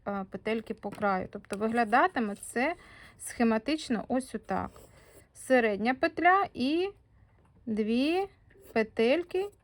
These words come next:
які будуть ховатися, е, за нею. Ось така конструкція. Як же ж пров'язувати її? Ми розуміємо, що нам оцю середню петлю надо буде, м, надягнути. Я зараз заводжу спицю саме в цю петельку,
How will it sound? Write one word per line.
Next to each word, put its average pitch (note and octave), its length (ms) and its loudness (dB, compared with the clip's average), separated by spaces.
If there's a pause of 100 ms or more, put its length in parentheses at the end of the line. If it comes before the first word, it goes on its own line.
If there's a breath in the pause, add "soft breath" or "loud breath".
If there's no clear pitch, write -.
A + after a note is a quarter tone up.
(340)
які A#3+ 380 -2 (160)
будуть A#3+ 380 -2
ховатися, A#3+ 960 -2 (180)
е, G#3+ 140 -6
за G#3+ 220 -2
нею. F#3+ 460 -6
Ось A#3+ 180 -4 (180)
така B3+ 340 4
конструкція. G3+ 720 -8
Як B3+ 220 2
же E4+ 80 -2
ж D#4 140 -10
пров'язувати A3+ 720 -2
її? G3+ 300 -6
Ми A#3 160 0
розуміємо, B3 680 0
що - 220 -6
нам A3+ 300 0
оцю A#3 280 -4
середню G#3 460 -2
петлю F#4+ 420 0 (420 loud breath)
надо A3 340 2
буде, A4 420 0 (100)
м, A#3 300 0
надягнути. A#3 760 -2 (580 loud breath)
Я D4 380 2
зараз B3+ 520 2
заводжу B3+ 540 0
спицю B3 760 -6 (260)
саме D4+ 320 2
в A#3+ 60 -4
цю A#3+ 200 -4
петельку, G#3+ 680 -6